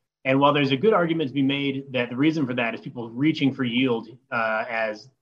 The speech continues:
you know, levels of yield have gone down across all bonds, people are now reaching into these lower credit areas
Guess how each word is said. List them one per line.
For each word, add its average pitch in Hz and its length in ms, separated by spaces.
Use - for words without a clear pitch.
you 139 80
know, 113 100
levels 139 340
of 117 60
yield 135 240
have 120 80
gone 123 200
down 123 160
across 113 320
all 156 220
bonds, 127 320
people 131 200
are 120 60
now 120 140
reaching 123 360
into 117 380
these 113 220
lower 123 220
credit 135 280
areas 117 380